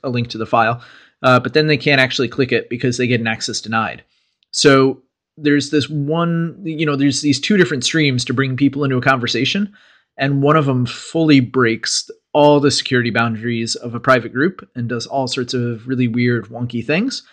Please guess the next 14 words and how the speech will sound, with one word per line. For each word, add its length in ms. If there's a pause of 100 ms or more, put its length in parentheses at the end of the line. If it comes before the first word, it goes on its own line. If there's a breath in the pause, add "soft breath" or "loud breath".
(520 soft breath)
And 300
it's 180
really 180
not 200
that 180
great, 360
'cause 160
say 100
you 140
wanted 260
to 140
share 500
that 240
note 380